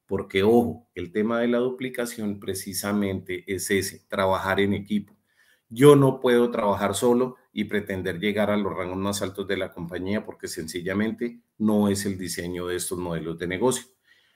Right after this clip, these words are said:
¿Cómo funciona? Vamos a irnos acá abajo. Pilas a estos incentivos que tenemos adicional a eso, miren. Cuando ustedes llegan a los rangos de experto, de top experto o de Skyway experto,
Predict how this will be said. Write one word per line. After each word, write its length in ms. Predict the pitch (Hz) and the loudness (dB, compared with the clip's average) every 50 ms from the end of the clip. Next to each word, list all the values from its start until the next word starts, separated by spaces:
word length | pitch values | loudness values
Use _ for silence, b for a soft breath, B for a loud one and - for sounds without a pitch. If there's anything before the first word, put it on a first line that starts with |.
| _ _ _ | _ _ _
¿Cómo 300 | - 160 165 170 185 175 | 6 8 10 10 10 8
funciona? 500 | 170 165 143 - 143 147 120 98 82 98 | 8 4 4 6 6 4 4 4 0 -2
Vamos 320 | - 117 117 120 139 135 139 | 0 0 2 2 2 2 2
a 120 | 131 104 | 2 2
irnos 320 | 104 101 98 113 120 117 117 | 2 2 0 0 -2 -2 -2
acá 240 | 101 - - 95 | -4 -4 -2 -2
abajo. 340 | 98 95 92 85 82 - - _ _ | 0 0 0 -2 -6 -12 -18 _ _
Pilas 340 | - 101 113 135 143 135 143 | -8 -4 -2 -2 -2 0 0
a 80 | 110 | 0
estos 300 | 98 95 - 120 117 117 | 0 0 -2 -6 -6 -4
incentivos 560 | 120 101 92 87 90 85 85 90 95 98 101 | -4 -4 -4 -6 -8 -10 -6 -4 -4 -4 -4
que 120 | - - - | -4 -8 -12
tenemos 440 | - - 85 82 85 87 95 95 - | -12 -10 -8 -6 -6 -6 -6 -4 -4
adicional 480 | 95 90 82 - 87 82 80 80 82 | -6 -6 -6 -8 -10 -12 -12 -8 -6
a 80 | 92 95 | -4 -4
eso, 220 | 85 82 82 78 | -4 -6 -8 -14
miren. 180 | 78 76 - _ _ _ _ _ _ _ _ _ _ _ _ | -20 -20 -20 _ _ _ _ _ _ _ _ _ _ _ _
Cuando 240 | 123 123 131 131 | 0 0 2 2
ustedes 340 | 139 139 - 170 180 185 180 | 2 2 4 6 6 6 6
llegan 420 | 175 185 170 143 151 147 147 147 - | 6 4 4 6 4 2 0 -2 -4
a 100 | - 113 | -4 0
los 340 | 107 104 107 104 104 - - | 0 2 2 0 -2 -6 -10
rangos 440 | 104 107 113 120 117 117 123 123 120 | -6 -2 0 2 2 2 0 0 0
de 80 | 143 135 | 0 0
experto, 720 | 135 - - - 123 113 110 - - - 95 92 98 98 | 0 -4 -4 -2 0 0 -2 -4 -6 -10 -12 -14 -14 -18
de 120 | - - - | -20 -20 -18
top 260 | _ 92 95 95 117 | _ -8 -6 -4 -4
experto 680 | 123 123 - - - 117 98 - - _ 95 92 - _ | -4 -4 -6 -4 -2 -2 -2 -2 -4 _ -14 -14 -14 _
o 160 | - 92 92 90 | -8 -6 -6 -6
de 80 | 87 | -6
Skyway 400 | 85 - - 98 95 95 107 120 | -6 -8 -6 -6 -4 -2 -2 -2
experto, 580 | 123 123 - - 117 98 - - - 95 - | -2 -2 -4 -4 -4 -4 -4 -6 -12 -18 -18